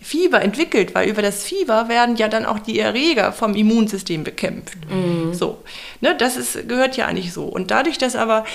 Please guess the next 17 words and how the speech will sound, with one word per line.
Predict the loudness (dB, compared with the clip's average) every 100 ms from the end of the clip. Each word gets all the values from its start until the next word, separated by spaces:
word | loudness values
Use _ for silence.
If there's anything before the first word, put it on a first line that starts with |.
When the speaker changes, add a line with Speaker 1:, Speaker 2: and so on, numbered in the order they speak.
| -12 -12 -4
Speaker 1:
ähm, | 0 4
ja | 4 2
auch | 0
diese | -2 -2 -2
Fungizide | -2 0 0 0 -4 -6 -4 -2 0
und | -2
Pestizide, | -2 -4 -6 -8 -6 -2 -2
die | -4 -10
sind | -4 -4 0
ja | 2
auch | 2 0 -4
so | -6 -4 -4
vermehrt | -2 0 2 4 4 2 -2
in | -4 0
der | 2 2
Anwendung | 2 2 0 -4 -6 -4
jetzt, | -4 -6